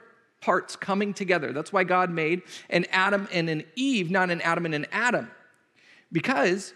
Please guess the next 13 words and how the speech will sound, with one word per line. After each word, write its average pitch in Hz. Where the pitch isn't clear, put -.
there 202
are 185
distinct 175
differences 196
that 170
when 214
they 214
come 202
together, 175
they 165
make 160
a 175
whole. 202